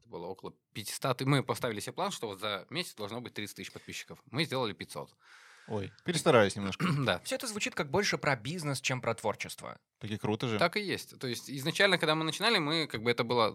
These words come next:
Speaker 1: по фану, потому что, ну, никто не мог, э, предположить, что из того, что мы там, сидя, а, на парах или где-то постим какие-то картинки ВКонтакте, что это может вырасти вот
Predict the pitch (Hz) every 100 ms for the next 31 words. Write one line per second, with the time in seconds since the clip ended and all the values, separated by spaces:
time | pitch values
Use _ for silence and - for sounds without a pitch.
0 | - 135 175 190 120 110 113 - 120 113
1 | 120 113 107 - 80 80 73 80 101 110
2 | 117 170 - 110 101 110 113 - - 98
3 | 101 104 95 101 104 90 87 - 107 95
4 | 87 - - - - - - - - 58
5 | 80 104 - 113 95 - 87 85 101 104
6 | 90 90 82 76 80 - 104 101 - -
7 | 87 101 - 95 82 - - - 120 202
8 | 196 98 92 - 131 135 123 110 151 -
9 | 113 90 95